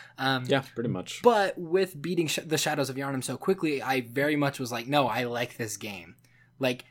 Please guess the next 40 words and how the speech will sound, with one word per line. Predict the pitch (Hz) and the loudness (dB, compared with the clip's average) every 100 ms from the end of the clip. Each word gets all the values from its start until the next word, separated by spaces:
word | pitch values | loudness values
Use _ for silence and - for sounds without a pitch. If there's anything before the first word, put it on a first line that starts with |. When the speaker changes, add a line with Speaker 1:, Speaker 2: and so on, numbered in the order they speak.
| _ _ _ | _ _ _
Speaker 1:
because | 147 143 160 131 | -2 0 0 4
they, | 175 | 2
Speaker 2:
Right. | 180 135 | 2 2
Speaker 1:
they | 147 | 2
felt | 143 - 160 165 | 2 0 0 0
so | - 160 127 | 0 -2 0
hard | 139 143 131 | 2 2 2
right | 135 | 0
away, | 131 127 139 - | 0 0 -2 -2
and | 127 | -2
then | 135 | -2
all | 135 127 | -2 -6
of | 123 | -6
a | |
sudden | 127 131 123 | -6 -6 -6
I | 120 | -6
was | 120 | -6
like, | 120 | 0
"No, | 202 | 0
I | 160 120 | 2 0
actually | 120 - 117 _ - | -2 -4 -8 _ -4
did | 180 | 0
it." | 135 101 - - - _ _ | 0 -2 -12 -20 -20 _ _
Um, | 127 131 | -2 2
Speaker 2:
Yeah. | 135 123 123 | 2 0 -2
Speaker 1:
so | - 175 | 4 4
from | 165 170 | 4 2
there, | 185 180 170 | 4 4 2
I, | 127 139 139 131 123 | 0 0 0 -2 -4
I | 123 | -4
went | 135 131 | -4 -4
through | 131 | -6
the | |
Witch | 120 123 127 | -4 -4 -6
of | |
Hemwick, | - 147 151 147 147 147 139 - - - _ _ _ _ | -6 -4 -2 -2 -2 -2 -4 -10 -20 -20 _ _ _ _
uh, | - 113 110 107 104 - - 143 _ _ _ - 123 123 131 | -10 -8 -6 -8 -10 -14 -20 -20 _ _ _ -16 -14 -14 -4
Dark | 147 147 - | 0 0 0
Beast | 143 - | -4 -4
Parl, | - 135 135 131 131 131 123 | -8 -6 -6 -6 -8 -8 -12